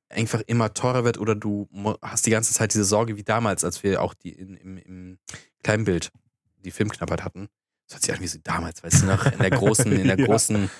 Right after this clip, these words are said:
Speaker 2: Zur großen Filmknappheit.
Speaker 1: in der großen Depression, ja. Ähm, das fühlt sich dann immer so an, ja, ich hab noch was Film, aber boah, m-,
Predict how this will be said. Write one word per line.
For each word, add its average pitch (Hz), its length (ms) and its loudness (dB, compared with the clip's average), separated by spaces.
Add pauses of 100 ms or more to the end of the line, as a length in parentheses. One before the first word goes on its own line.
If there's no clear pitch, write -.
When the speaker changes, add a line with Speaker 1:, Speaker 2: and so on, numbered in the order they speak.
(300)
Speaker 2:
Zur 95 200 2
großen 120 440 2
Filmknappheit. 110 760 2 (100)
Speaker 1:
in - 40 0
der - 40 -8
großen 98 220 0
Depression, 98 540 -2
ja. 95 120 -18 (880)
Ähm, 104 540 -6 (1000)
das - 200 0
fühlt 165 140 4
sich - 100 0
dann 165 80 4
immer 139 100 4
so 120 120 2
an, 117 120 0
ja, 135 160 2
ich - 140 0
hab 185 160 2
noch 175 120 0
was 175 180 2
Film, 165 200 0
aber 120 220 0
boah, 190 260 2
m-, 135 260 -4